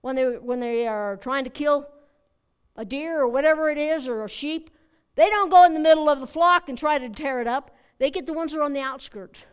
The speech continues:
or the weak. Those are the ones they attack. So get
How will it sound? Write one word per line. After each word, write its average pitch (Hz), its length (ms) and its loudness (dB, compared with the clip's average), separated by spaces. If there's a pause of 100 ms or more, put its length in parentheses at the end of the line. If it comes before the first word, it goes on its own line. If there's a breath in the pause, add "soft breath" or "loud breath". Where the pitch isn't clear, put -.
(560)
or 262 160 2
the 262 100 -4
weak. 262 540 -14 (520)
Those 330 200 0
are 392 40 -8
the 381 80 -2
ones 359 240 -2
they 339 140 -6
attack. 339 560 -4 (720)
So 311 140 -2
get 494 220 0